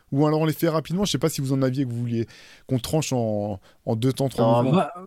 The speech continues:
Speaker 2: moi,
Speaker 3: moi,
Speaker 2: j'ai
Speaker 3: j'en
Speaker 2: la
Speaker 3: avais
Speaker 2: question bâtard sur Miami. Ah, pardon,
Speaker 3: Ah, moi
Speaker 2: vas-y.
Speaker 3: aussi, j'ai la même. Je suis sûr que c'est, je me demande si
Speaker 1: J'en
Speaker 3: c'est
Speaker 1: ai
Speaker 3: pas la
Speaker 1: une aussi
Speaker 3: même.
Speaker 1: sur Mi-
Speaker 2: Bah, est-ce que
Speaker 1: Vas-y,
Speaker 2: c'est
Speaker 1: vas-y.
Speaker 2: pas la, est-ce que c'est pas un peu le déclin, quoi ?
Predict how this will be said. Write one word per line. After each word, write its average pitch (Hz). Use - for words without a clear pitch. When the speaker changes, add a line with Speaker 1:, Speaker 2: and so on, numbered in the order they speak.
Speaker 2:
moi, 139
Speaker 3:
moi, 147
Speaker 2:
j'ai 165
Speaker 3:
j'en 160
Speaker 2:
la 156
Speaker 3:
avais 156
Speaker 2:
question 170
bâtard 131
sur 127
Miami. 127
Ah, 127
pardon, 139
Speaker 3:
Ah, 180
moi 185
Speaker 2:
vas-y. 208
Speaker 3:
aussi, 240
j'ai 180
la 185
même. 185
Je 147
suis 139
sûr 180
que -
c'est, 160
je 127
me 151
demande 175
si 127
Speaker 1:
J'en 131
Speaker 3:
c'est -
Speaker 1:
ai 147
Speaker 3:
pas 151
la 156
Speaker 1:
une 156
aussi 160
Speaker 3:
même. 139
Speaker 1:
sur 120
Mi- 120
Speaker 2:
Bah, 127
est-ce 127
que -
Speaker 1:
Vas-y, 208
Speaker 2:
c'est -
Speaker 1:
vas-y. 120
Speaker 2:
pas 143
la, 147
est-ce 139
que 139
c'est 131
pas 143
un 139
peu 156
le 156
déclin, 202
quoi ? 117